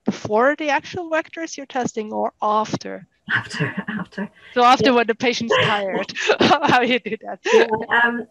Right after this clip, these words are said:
Speaker 2: yeah, the, the, the reaction time vector has to run in an area where you know the, the patient can see,
Speaker 1: Right.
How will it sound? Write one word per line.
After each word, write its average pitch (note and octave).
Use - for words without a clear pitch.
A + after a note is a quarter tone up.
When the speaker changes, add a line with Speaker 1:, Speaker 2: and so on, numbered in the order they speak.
Speaker 2:
yeah, A#3+
the, C4
the, B3+
the C4
reaction D#4
time A#3+
vector A3+
has G#3+
to -
run G#3+
in G3
an F#3
area F#3
where F3+
you F3
know F3
the, F3
the F#3
patient F3
can G#3
see, F#3+
Speaker 1:
Right. -